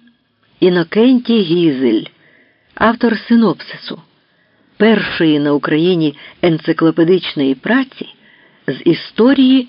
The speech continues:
і філософії нашої землі. Гізель володів рідкісним універсальним умом, а умам універсальним відомо,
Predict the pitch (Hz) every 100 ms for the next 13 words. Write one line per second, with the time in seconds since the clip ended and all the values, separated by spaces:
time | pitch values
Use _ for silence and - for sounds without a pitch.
0 | _ 170 - 147 139 - 208 247 240 226
1 | 233 170 160 - 190 175 180 151 - 160
2 | _ _ _ _ _ _ _ _ _ _
3 | _ _ _ _ - 190 294 254 269 233
4 | 202 202 190 247 233 - 185 277 - 269
5 | 247 - 240 226 185 190 180 175 - 226
6 | 240 214 214 - 196 165 143 113 - -
7 | _ _ _ _ _ _ _ _ - 165
8 | 160 175 202 185 165 151 143 143 - 262
9 | 262 160 143 190 240 202 170 170